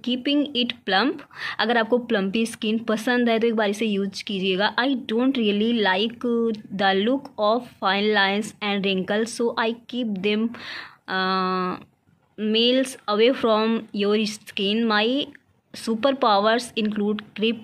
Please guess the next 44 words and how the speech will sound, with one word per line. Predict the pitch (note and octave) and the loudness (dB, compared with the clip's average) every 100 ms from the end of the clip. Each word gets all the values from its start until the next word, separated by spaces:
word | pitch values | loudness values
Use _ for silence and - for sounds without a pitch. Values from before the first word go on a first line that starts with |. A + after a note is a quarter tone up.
| - | -4
uh, | G3 G3+ | -2 0
keeping | C#4 C#4+ E4+ F4+ E4 | 0 2 2 4 4
your | A#3+ A3+ | 4 2
skin | A#3+ - A3+ A3+ | 0 -2 0 2
young | G#3+ G#3 A3 - | 2 2 0 -2
and, | F#3+ G3 G3+ | -2 -2 -2
uh, | F#3+ F#3 - | -2 -4 -2
radiant।" | G3+ F#3+ F#3+ A#3+ - - - - - - | 0 2 2 0 -2 -8 -12 -10 -10 -12
तो | - | -8
यहाँ | B3 | -6
पर | A#3+ | -4
सारी | C4+ B3+ A#3+ | -2 -2 -2
चीज़ें | B3 A#3 | -2 -2
mention | A3+ G3+ G#3+ A3+ | 0 -2 -2 -2
है। | G#3+ | -2
Actually | G#3+ A#3+ | -2 -2
मैं | A#3 | 0
back | G#3+ G#3 | 0 0
camera | A3 G#3 G#3+ | -2 -2 0
से | A3 | 0
record | G#3 G#3 G3+ G#3 | 0 0 0 0
कर | |
रही | G3+ | 0
हूँ, | G#3+ | 0
कहीं | G#3 G3+ | 0 0
कहीं | G#3 | 0
पर | G#3+ | 0
lighting | G#3 F#3 F#3+ G#3 | 0 0 -2 -2
ना | G#3 | -2
ज़्यादा | G#3 G3 G#3 | 0 0 0
focus | G#3+ G#3 A3 | -2 -2 -2
कर | A3 | -2
रही | G3+ | 0
है | G3+ | 0
तो | G#3 | 0
word | G3+ G#3 G3+ | 0 0 0
अच्छे | F#3+ A3 | -2 -2
से | G#3+ | -2
visible | G#3 G3 F#3+ G#3+ | -2 -2 0 0
नहीं | G#3+ B3 | 2 2
हो | C#4+ | 2
पा | B3+ A3 | 2 4
रहा | G3+ | 4
है। | G3+ A3+ | 4 2